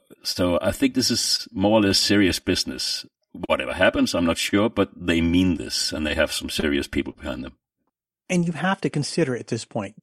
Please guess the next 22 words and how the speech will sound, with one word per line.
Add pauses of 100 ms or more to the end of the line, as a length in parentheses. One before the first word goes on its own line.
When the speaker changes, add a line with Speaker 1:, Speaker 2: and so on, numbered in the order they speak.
(100)
Speaker 2:
this
would
be
an
American
team,
which
has
been
the
holy
grail
for
Formula
One
for
how
long?
Imagine
the
value
added